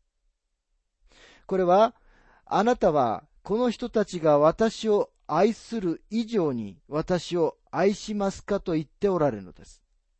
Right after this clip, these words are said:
最後に彼らが二階の部屋において、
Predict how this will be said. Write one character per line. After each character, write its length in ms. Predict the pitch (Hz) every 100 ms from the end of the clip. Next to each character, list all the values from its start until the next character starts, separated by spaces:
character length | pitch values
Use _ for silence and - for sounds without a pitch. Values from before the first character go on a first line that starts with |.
| _ _ _ _ _ - _ _ _ _ _ _
最 220 | 214 202
後 80 | 170
に 100 | 165
彼 200 | 190 180
ら 140 | 160
が 320 | 165 208 233 - _
二 220 | 165 180
階 260 | 165 226 240
の 80 | 226
部 100 | 202
屋 160 | 202
に 100 | 196
お 80 | 185
い 80 | 160
て、 380 | - 127 107